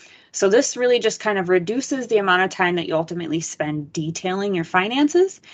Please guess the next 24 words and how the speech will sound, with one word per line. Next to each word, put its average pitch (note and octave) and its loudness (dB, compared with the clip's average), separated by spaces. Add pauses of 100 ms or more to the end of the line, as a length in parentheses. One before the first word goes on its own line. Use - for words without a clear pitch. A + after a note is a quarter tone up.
(140)
and A#3 2
it A#3 6
allows G#3+ 4
you D4 2
to D4 0
focus G#3 -4
more F#3 -2
on E3+ -2
the E3+ 2
big E3 -2 (140)
picture D#3+ -6
instead. - -6 (500)
So G3 4
how A#3 4
this D4 -2
works G#3 -2
when G#3 -6
you F#3 -4
break F3+ -2
it F3+ -4
down F3 -2
into E3 -4
these E3+ -4
categories D#3+ -8